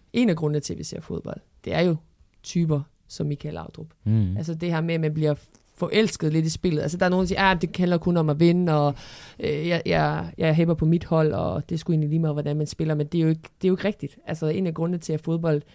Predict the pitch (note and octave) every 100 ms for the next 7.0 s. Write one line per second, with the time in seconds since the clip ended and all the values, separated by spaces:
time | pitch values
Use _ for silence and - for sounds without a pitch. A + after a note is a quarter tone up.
0 | _ - E3+ D#3+ - E3+ D#3+ - A3+ -
1 | D3+ - F#3 A3 - D3 C#3 - - G#3
2 | - D#3 D3+ C#3+ - D3+ D3 D3 - D#3
3 | - G1+ - F#3+ _ _ - _ _ -
4 | F3 D3+ G2 - _ - - B3 A#3 F#3+
5 | G3 G#3 F3+ D#3+ F3 D#3 - - - -
6 | D#3+ D#3+ E3+ F3 D#3+ D#3 D#3 D#3 D3+ -